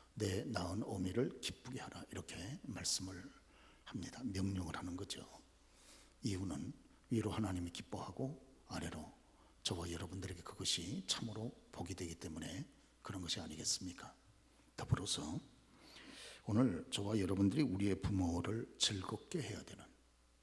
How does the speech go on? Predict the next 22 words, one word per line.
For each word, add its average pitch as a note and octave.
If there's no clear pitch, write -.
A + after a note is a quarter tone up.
이유가 F#2
어디 -
있는가? E2+
우리가 D#2+
몇 E2
가지로 E2
살펴볼 -
수 -
있습니다. -
무엇보다 F2
부모님의 A2
사랑 G#2+
때문에 A2+
그렇습니다. -
예, E2+
본문에서 G2+
우리가 F#2
보는 F#2
대로 F#2+
거듭해서 F#2
"내 F#2
아들아, -